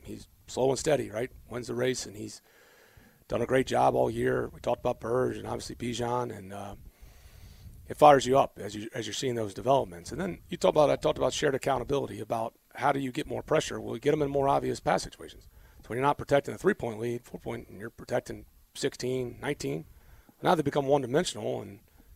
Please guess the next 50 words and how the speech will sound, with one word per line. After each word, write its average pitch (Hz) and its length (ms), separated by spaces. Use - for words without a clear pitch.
good 117 140
mix 127 280
of 110 140
rush 135 300
and 104 120
pressure, 135 360
and - 200
that's - 140
what 180 60
it's 151 60
supposed 185 200
to - 40
look 101 140
like. 90 140
But - 100
again, 165 220
if 113 100
you 147 60
don't 165 180
do 160 80
your 135 140
job 143 320
on 120 80
offense 147 480
or 113 40
special 175 280
teams, 135 460
then - 100
you're 139 80
defending 151 320
something 131 220
different, 143 360
just - 160
like 135 100
we 127 80
still 135 160
had 139 80
to 131 80
defend 123 320
the 127 60
run 139 180
late 135 140
in 127 60
the 113 60
Tampa - 280
game. 131 240
Well, 120 140
if - 100
you're 123 120
up 135 140